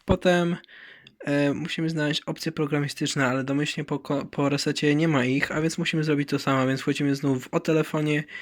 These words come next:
i wersja miui. A więc tak, chyba to było siedem razy. Raz, dwa, trzy, cztery,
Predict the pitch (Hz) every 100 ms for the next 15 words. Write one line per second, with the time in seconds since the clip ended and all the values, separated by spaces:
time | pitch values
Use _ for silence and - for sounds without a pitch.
0 | - - 180 185 151 143 151 139 131 120
1 | 113 _ - - - - - - 151 151
2 | - - 127 117 - 196 202 185 175 170
3 | - 160 151 135 120 120 127 160 185 185
4 | - - 147 147 151 156 - - - 143
5 | 151 - - - 147 151